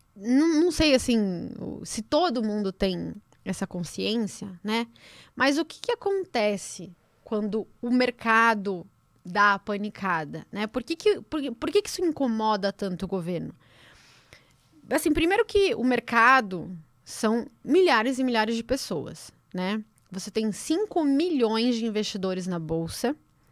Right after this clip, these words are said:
e o triplo disso de investidores em renda fixa, tá? Então, assim, o mercado não é uma ou outra pessoa poderosa,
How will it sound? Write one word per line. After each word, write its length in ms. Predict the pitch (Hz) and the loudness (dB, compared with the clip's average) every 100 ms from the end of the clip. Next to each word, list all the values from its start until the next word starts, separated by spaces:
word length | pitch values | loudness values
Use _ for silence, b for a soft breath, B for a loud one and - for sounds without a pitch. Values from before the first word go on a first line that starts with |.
| b b b b b _ | b b b b b _
e 280 | - 240 254 | -10 -4 0
o 120 | 247 | 0
triplo 480 | 233 - 349 - 330 | 6 6 6 4 2
disso 400 | 202 202 233 - | 2 0 0 0
de 140 | 226 247 | -2 0
investidores 520 | 240 226 214 214 214 | 0 0 0 0 2
em 100 | 220 | 0
renda 280 | 214 208 240 | 2 0 -4
fixa, 480 | - - - - - _ _ _ - | -6 -10 -10 -16 -18 _ _ _ -6
tá? 220 | 170 175 | -4 -4
Então, 220 | 165 180 | -4 -4
assim, 240 | 190 190 | -4 -4
o 60 | 180 | -2
mercado 540 | 220 - 254 254 214 | -2 4 10 10 10
não 140 | 214 254 | 4 4
é 160 | 262 | 4
uma 260 | 226 240 233 | 4 4 4
ou 140 | 208 | 4
outra 260 | 202 208 208 | 4 2 0
pessoa 340 | 202 - 190 | -2 -2 -2
poderosa, 560 | 185 202 214 220 190 | 0 0 4 4 4